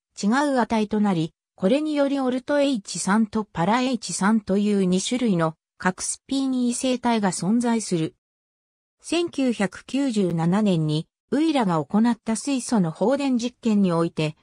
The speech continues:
放電ガスとして、普通の水素ガスを放電した時と、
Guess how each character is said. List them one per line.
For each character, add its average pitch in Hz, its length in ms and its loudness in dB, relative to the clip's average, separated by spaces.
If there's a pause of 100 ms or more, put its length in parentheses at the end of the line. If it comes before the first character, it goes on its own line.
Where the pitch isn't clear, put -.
(120)
放 277 200 2
電 269 220 0
ガ 269 120 -2
ス - 120 -8
と 214 120 0
し - 120 -6
て、 170 220 -2 (220)
普 - 140 -20
通 294 240 0
の 294 120 -2
水 277 260 -4
素 302 180 -4
ガ 277 140 -2
ス 220 120 -2
を 180 80 0
放 180 220 0
電 262 220 -2
し - 100 -8
た 240 140 -2
時 - 240 -6
と、 165 220 -4